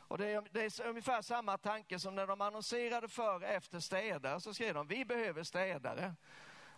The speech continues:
Men sen tänkte de: "Det är nog ingen som vill vara städare. Vi, vi döper om det och så kallar vi det lokalvårdare istället.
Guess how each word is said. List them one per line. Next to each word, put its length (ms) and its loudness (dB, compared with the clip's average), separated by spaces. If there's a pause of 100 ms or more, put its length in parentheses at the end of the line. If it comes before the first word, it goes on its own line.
Men 140 -2
sen 220 -4
tänkte 300 -2
de: 80 -6
"Det 120 2
är 40 0
nog 160 -2
ingen 320 -2
som 160 -4
vill 140 0
vara 300 0
städare. 560 0
Vi, 300 -2
vi 160 -2
döper 380 -2
om 240 -2
det 60 -2
och 80 -4
så 100 -10
kallar 300 0
vi 120 -4
det 120 0
lokalvårdare 880 0
istället. 580 -2